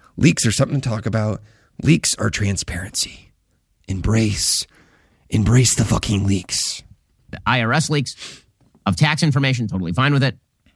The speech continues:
Speaker 2: They're fine with disseminating the completely unverified Steele dossier for years on end in order to prop up a false narrative that Donald Trump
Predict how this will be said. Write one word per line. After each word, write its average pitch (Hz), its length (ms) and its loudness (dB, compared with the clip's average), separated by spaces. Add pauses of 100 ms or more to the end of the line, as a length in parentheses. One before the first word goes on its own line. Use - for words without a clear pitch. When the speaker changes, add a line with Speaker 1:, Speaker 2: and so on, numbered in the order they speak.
Speaker 2:
They're 120 100 2
fine 143 160 2
with 131 100 2
disseminating 135 600 2
the 98 260 2
completely 135 300 2
unverified 120 480 2
Steele 180 240 2
dossier 143 360 2
for 117 120 0
years 139 360 4
on 131 160 2
end 135 240 2
in 110 80 4
order 104 140 0
to 95 60 -2
prop 123 260 0
up 113 120 -2
a 101 40 -4
false 123 320 -2
narrative 131 340 2
that 80 80 -4
Donald 107 220 0
Trump 110 260 0